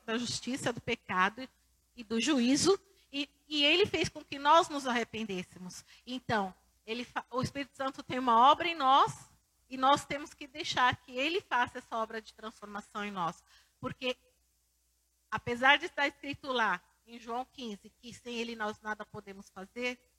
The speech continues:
ele, nós não podemos fazer nada sem ele, ele também não nos obriga a fazer nada. Ele quer que nós façamos a, as coisas pra ele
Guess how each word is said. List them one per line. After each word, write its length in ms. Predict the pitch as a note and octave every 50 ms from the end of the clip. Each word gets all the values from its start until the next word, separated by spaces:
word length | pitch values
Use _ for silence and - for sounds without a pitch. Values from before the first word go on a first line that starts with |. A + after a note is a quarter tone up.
| _ _ _ _ _ _
ele, 180 | - G#3+ G#3+ - _
nós 320 | G#3 A3 A3+ B3 C4 C4
não 120 | A#3+ A3+ A3
podemos 420 | - A#3 A3+ A3 A3 A3 A3 -
fazer 300 | - G#3+ G#3 A3 G#3 G3+
nada 320 | G#3+ G#3+ G#3 G#3 G3+ G3+ - _
sem 120 | - G#3 A3+
ele, 280 | A#3 B3+ A#3+ A3 A3 _ _ _ _
ele 160 | - A#3+ B3+
também 300 | A#3+ - B3 B3+ B3+ B3+
não 340 | B3+ C4 C4+ C#4 C#4+ C#4 B3 -
nos 320 | - C4 B3+ C4 C4 A#3 B3
obriga 340 | A#3 G#3+ A3 A#3 A3+ - G#3+
a 40 |
fazer 320 | - - G#3 G#3 - G#3 G3
nada. 260 | G3+ F#3+ F3 D#3 - _ E3 _ _ _ _ _ _ _ _ _ _ _ _ _ _ _ _ _ _ _ _ _ _ _ _ _ _ _ _ _ _
Ele 160 | - A#3 B3 A#3+
quer 240 | - B3 A#3+ A#3+
que 120 | - - A#3+
nós 240 | A#3+ A#3+ B3 B3 -
façamos 560 | - A#3 - - - C4+ C#4+ D4+ D4+ C#4+ C4+
a, 100 | B3 A#3+ _ _ _ _ _ -
as 160 | G#3+ - -
coisas 420 | _ - B3+ C4 C4 A#3+ C4 -
pra 220 | - - G#3+ G#3 G#3
ele 340 | A3 A#3+ B3 B3 A#3 A3+